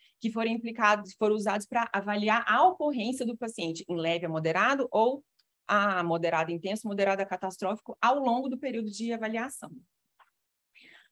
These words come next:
As razões de chances, o odds ratio, foram estimadas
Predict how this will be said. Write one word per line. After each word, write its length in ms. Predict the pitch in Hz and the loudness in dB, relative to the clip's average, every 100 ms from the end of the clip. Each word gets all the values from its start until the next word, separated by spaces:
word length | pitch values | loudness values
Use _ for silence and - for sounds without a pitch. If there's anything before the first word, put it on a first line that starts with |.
| - | 0
As 160 | 233 240 | 0 2
razões 400 | 220 208 220 214 | -2 0 0 0
de 100 | 202 | -2
chances, 800 | - 170 156 180 - 285 330 | -2 0 2 0 -2 -4 -2
o 140 | 190 170 | 0 4
odds 200 | 165 160 | 4 2
ratio, 380 | 170 180 196 196 | -2 -2 -4 -6
foram 240 | - 202 | -2 0
estimadas 640 | 196 208 165 156 196 247 | 0 -2 0 0 0 -4